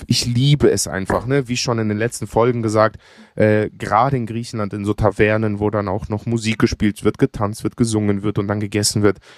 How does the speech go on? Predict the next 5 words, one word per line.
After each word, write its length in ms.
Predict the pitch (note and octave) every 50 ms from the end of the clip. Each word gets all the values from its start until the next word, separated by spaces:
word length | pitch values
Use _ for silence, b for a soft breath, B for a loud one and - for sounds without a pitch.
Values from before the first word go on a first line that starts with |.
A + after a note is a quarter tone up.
| B B B B B B B
Essen 400 | - A#2 B2+ - - - B2 A#2
ist 300 | - - A#2 - - -
einfach 640 | A2+ A2+ A2+ A2+ - - A2+ G#2 G#2 G#2 - - _ _ _ _ _ _ _ -
Leben. 600 | A2+ C3 - D3 F3 G3+ F3 A#2 - G2+ E2 -
Also, 480 | - - A2+ A#2+ A#2 B2+ B2 B2 A#2